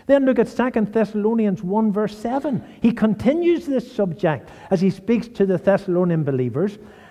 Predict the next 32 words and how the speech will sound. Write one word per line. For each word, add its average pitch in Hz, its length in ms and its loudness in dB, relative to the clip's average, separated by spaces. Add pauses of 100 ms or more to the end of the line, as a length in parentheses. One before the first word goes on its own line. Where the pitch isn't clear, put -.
(100)
"And 208 240 2
to 214 100 0
you 262 520 6
who 226 220 0
are 190 120 2
troubled, 208 600 -2
rest 180 680 0
with 147 200 -6
us." 127 340 -8 (480)
When? 262 760 0 (580)
Underline 320 440 0
it. - 120 0 (1000)
Notice 311 400 2
again, 277 640 2 (180)
it's 214 140 -6
a 220 60 0
positive 277 600 -4
statement, 269 640 -6 (320)
concerning 254 720 2 (180)
the 233 100 0
second 254 500 0
coming 247 360 2
of 208 140 -2
Jesus 233 380 -2
Christ. 220 440 -2 (340)
He 254 120 4
doesn't 240 300 0
say, 196 240 0 (120)
"If 339 300 2
the 330 100 0
Lord 226 360 2
Jesus." 135 420 -4